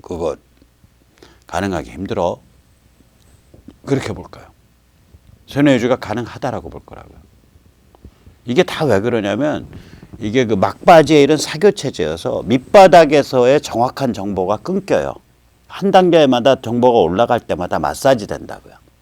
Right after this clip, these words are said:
올릴 때마다 위에서 듣고 싶어 하는 소리로 왜곡이 일어나요, 그 방향으로. 그래서 이렇게 판단할 거라고, 맨 위는.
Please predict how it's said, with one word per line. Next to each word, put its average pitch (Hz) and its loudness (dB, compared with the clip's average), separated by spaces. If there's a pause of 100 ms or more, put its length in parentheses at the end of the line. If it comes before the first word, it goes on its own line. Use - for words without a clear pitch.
(540)
올릴 165 8
때마다 135 4
위에서 147 4
듣고 - 0
싶어 147 0
하는 127 0
소리로 110 -2
왜곡이 101 4
일어나요, 69 -6
그 - -10
방향으로. 71 -2 (2250)
그래서 139 4
이렇게 107 0
판단할 73 -14
거라고, 67 -16
맨 87 -8
위는. 65 -12